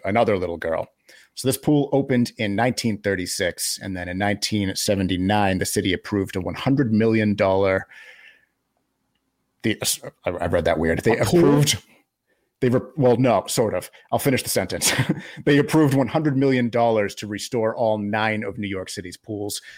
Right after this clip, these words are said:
Speaker 1: so they'd be ready for the fiftieth anniversary celebration in nineteen eighty-six. They closed the pool in nineteen eighty-three to begin the repairs,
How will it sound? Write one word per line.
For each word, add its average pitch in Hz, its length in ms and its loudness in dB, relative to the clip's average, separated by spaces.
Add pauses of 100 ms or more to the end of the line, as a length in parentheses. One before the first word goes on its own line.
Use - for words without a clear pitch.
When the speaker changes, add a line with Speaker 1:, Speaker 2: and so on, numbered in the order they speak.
(140)
Speaker 1:
so - 120 -6
they'd 101 220 -2
be 101 80 2
ready 98 260 2
for 95 120 -6
the 87 60 -6
fiftieth 92 540 -2
anniversary 90 500 -4
celebration 90 760 0
in 90 200 -6
nineteen 87 460 -4
eighty-six. 87 720 4 (520)
They - 100 0
closed 139 420 4
the 143 60 2
pool 127 260 2
in 110 60 2
nineteen 107 340 0
eighty-three 98 480 0
to 110 60 0
begin 98 320 -4
the 90 80 -6
repairs, 101 680 2